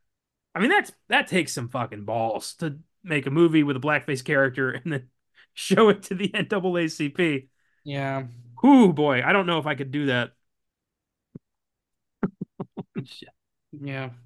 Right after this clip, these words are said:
Speaker 2: How do you feel about, um, this conversation might come up again in, um, a later project, but how do you feel about very controversial things being put in movies?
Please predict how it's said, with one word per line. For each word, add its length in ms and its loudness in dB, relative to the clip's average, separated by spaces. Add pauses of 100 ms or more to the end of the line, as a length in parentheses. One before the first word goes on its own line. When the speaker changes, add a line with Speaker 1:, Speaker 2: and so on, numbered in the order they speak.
(640)
Speaker 2:
How 100 4
do 80 0
you 140 6
feel 260 4
about, 440 4 (2250)
um, 440 -2
this 260 4
conversation 480 2
might 120 -2
come 120 0
up 120 -4
again 300 0
in, 240 -2
um, 420 -8 (920)
a 120 -6
later 500 -2 (400)
project, 520 2
but 440 4 (500)
how 160 6
do 80 4
you 120 2
feel 420 4
about 540 -6
very 400 0
controversial 720 -2
things 340 -6
being 280 -6
put 180 -8
in 140 -8
movies? 460 -14